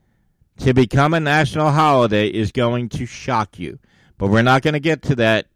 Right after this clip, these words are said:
until a few more minutes. According to letters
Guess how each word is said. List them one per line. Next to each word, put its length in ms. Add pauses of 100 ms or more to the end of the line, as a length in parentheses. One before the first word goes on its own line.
(100)
until 400
a 60
few 260
more 200
minutes. 520 (640)
According 680
to 160
letters 800